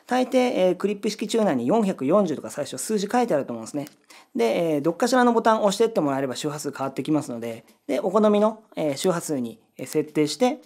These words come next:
普通にチューニングを合わせていくってだけですね。えー、このチューナーだとですね、上が四百五十、下が、えー、四百三十ですね。で、あの、一部の、えー、チューナーにはですね、周波数を変えるっていう、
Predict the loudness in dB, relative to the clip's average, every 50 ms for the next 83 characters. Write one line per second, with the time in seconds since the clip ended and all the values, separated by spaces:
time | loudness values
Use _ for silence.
0 | _ _ _ _ _ _ -18 -8 -2 0 2 4 4 2 2 2 2 2 2 4
1 | 4 4 2 2 0 -6 -8 -12 -14 -14 -14 -12 -10 -8 -8 -8 -10 -8 -6 -8
2 | -8 -8 -10 _ _ _ _ _ _ _ _ _ _ _ _ _ _ _ _ _
3 | _ _ -6 -4 -4 -4 -4 -2 0 2 2 2 2 2 2 4 6 6 6 6
4 | 4 2 0 -6 -10 -10 -10 -8 -6 -2 2 4 4 6 6 6 6 6 4 4
5 | 2 0 -6 -10 -10 -10 -10 -10 -10 -10 -12 -12 -14 _ _ _ -6 0 2 2
6 | 4 2 0 -2 -6 _ _ _ _ _ _ -10 -8 -4 -2 0 0 -2 -2 -8
7 | -12 -14 -14 -12 -8 -6 -4 -4 -4 -6 -10 -14 -14 -10 -10 -10 -10 -10 -14 -20
8 | -20 _ _ _ _ _ -20 -20 -8 -2 2 2 2 2 0 -2 -2 -4 -2 0
9 | 2 2 2 2 0 -4 -6 -8 -8 -6 -6 -8 -8 -8 -6 -2 0 0 2 2
10 | 0 0 0 -2 -4 -6 -10 -10 -10 -8 -4 -2 0 0 2 0 0 -2 -4 -6
11 | -6 -6 -6 -2 0 0 2 2 0 -2 -4 -8 -6 -6 -6 -8 -12